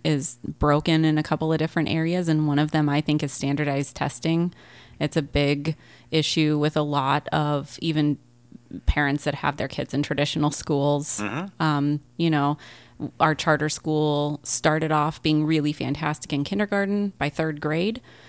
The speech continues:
Speaker 1: some of the changes they'd made in the school, I know, were to teach to the test.
Speaker 2: Right, exactly.
Speaker 1: And it
Speaker 2: So
Speaker 1: wa-,
Speaker 2: it's
Speaker 1: it didn't serve us anymore.
Speaker 2: Right, and its scores and its funding, and there's
Speaker 1: Mm-hmm.
Speaker 2: a lot of things that go on. But, you know,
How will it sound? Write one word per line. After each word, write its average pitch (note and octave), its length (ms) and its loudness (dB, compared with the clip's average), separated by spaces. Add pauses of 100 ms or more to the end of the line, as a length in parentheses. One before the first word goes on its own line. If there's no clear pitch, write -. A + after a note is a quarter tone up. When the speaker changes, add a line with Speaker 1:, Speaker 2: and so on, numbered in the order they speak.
(140)
Speaker 1:
some D#3+ 260 4
of D#3+ 140 2
the D#3+ 80 -2
changes D#3 400 0
they'd D#3 200 2
made D3+ 200 2
in D3+ 120 2
the D3+ 40 4
school, D#3 340 0
I C#3 140 2
know, C#3+ 340 4
were D3+ 320 0
to D3+ 180 -4 (160)
teach - 320 -6
to D#3 100 -2
the D3 100 -6
test. - 520 -2 (460)
Speaker 2:
Right, F#2 260 0 (240)
exactly. D#3+ 380 4
Speaker 1:
And D3 120 4
it D3+ 80 2
Speaker 2:
So - 80 2
Speaker 1:
wa-, D#3 100 6
Speaker 2:
it's - 120 0
Speaker 1:
it D#3 100 2
didn't D#3 200 2
serve C#3 260 0
us - 200 -4
anymore. C#3+ 500 -4 (180)
Speaker 2:
Right, F#2 240 -2
and F#2 160 -6
its G2+ 140 -2
scores G2 560 0
and G2 100 -4
its F#2+ 160 -2
funding, F2+ 500 -2
and F2 80 -6
there's F2 160 -2
Speaker 1:
Mm-hmm. D#2+ 140 -2
Speaker 2:
a - 20 0
lot F2 160 0
of E2+ 60 -4
things E2+ 500 -8 (120)
that G2 180 -6
go F#2+ 220 0
on. F2 380 -6
But, F#2+ 200 -4 (640)
you G#2+ 80 -4
know, F#2+ 240 -2